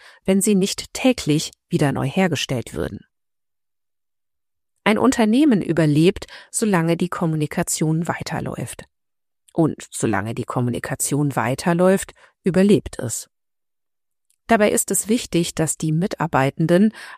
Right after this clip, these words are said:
als Teilnehmer an der Kommunikation auch wechseln können, beziehungsweise auch ausreichend passende und willige Teilnehmer verfügbar sind.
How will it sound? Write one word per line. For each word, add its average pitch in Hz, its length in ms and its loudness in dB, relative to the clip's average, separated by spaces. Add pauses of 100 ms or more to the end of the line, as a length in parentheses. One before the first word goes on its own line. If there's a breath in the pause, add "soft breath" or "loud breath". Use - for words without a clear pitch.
als 175 340 0
Teilnehmer 160 720 2
an 160 120 0
der 156 100 0
Kommunikation 165 960 -2
auch 175 260 -2
wechseln 156 480 0
können, 165 440 0 (340 loud breath)
beziehungsweise 208 880 0
auch 202 240 2
ausreichend 185 920 0
passende 170 640 -2 (280 loud breath)
und 151 340 2
willige 214 400 2
Teilnehmer 135 580 -2
verfügbar - 580 -8
sind. - 300 -12